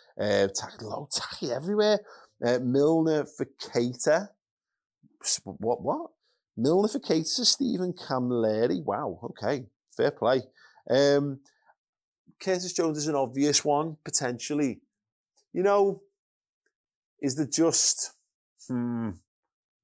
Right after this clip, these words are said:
mm, do we go? No. I'm, you know what? No. I'm having the courage of my convictions. I like being wrong, uh, and dying on hills for no reason. I'm sticking with that.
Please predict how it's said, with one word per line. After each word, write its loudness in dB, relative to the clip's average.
mm, -6
do 2
we -6
go? 4
No. -2
I'm, 0
you 2
know 4
what? 4
No. 2
I'm -2
having 0
the -2
courage 0
of -2
my -4
convictions. -6
I -2
like -2
being -2
wrong, -10
uh, -4
and -6
dying -2
on -8
hills -10
for -8
no -6
reason. -10
I'm 0
sticking -2
with -4
that. -2